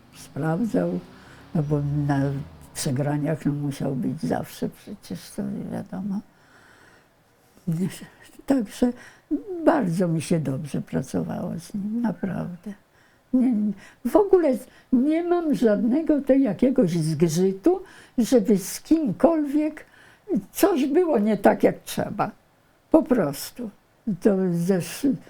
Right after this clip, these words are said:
<laughs> to szkółki, oni się zawsze obrażali na to, jak my mówiliśmy, że ze szkółki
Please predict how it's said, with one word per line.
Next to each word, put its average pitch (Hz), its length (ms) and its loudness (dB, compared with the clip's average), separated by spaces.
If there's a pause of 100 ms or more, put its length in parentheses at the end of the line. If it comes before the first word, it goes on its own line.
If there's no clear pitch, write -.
(180)
<laughs> 277 440 2
to 226 60 -2
szkółki, - 680 2 (460)
oni 247 200 4
się 311 160 2
zawsze 240 420 0
obrażali 208 680 2 (360)
na 240 240 0
to, 254 140 -4
jak 214 220 0 (360)
my 226 120 2
mówiliśmy, 202 800 2
że 190 200 0
ze 196 200 2
szkółki 202 720 0